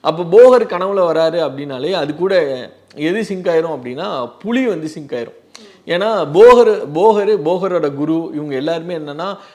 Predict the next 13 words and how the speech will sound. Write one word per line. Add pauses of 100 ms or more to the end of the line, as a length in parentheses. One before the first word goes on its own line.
(120)
அ,
புலியை
மையப்படுத்தியிருப்பாங்க. (160)
அப்போ
புலி
வந்து
என்னாகும்
அப்படின்னா, (260)
உங்களுக்கான (160)
ஆக்ரோஷ
தன்மையை
வந்து (160)
கம்மிப்படுத்தும்.